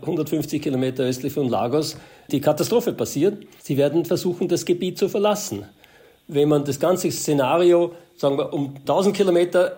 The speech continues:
nach Osten verlegt, dann haben wir einen, einen Einschlagskorridor, der zieht sich quer über Europa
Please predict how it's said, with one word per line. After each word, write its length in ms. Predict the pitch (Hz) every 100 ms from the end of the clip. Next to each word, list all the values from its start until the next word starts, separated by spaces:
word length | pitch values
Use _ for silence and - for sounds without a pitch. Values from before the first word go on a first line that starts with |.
| -
nach 400 | 143 147 - -
Osten 320 | 143 - 135
verlegt, 500 | 123 104 92 - -
dann 160 | 147 147
haben 160 | 156
wir 180 | 202 190
einen, 140 | 160 147
einen 200 | 120 120
Einschlagskorridor, 840 | 170 202 190 - 175 175 175 175
der 160 | 175 156
zieht 240 | 185 180
sich 160 | 170 -
quer 280 | 135 160
über 100 | 165
Europa 480 | 117 123 151 220 254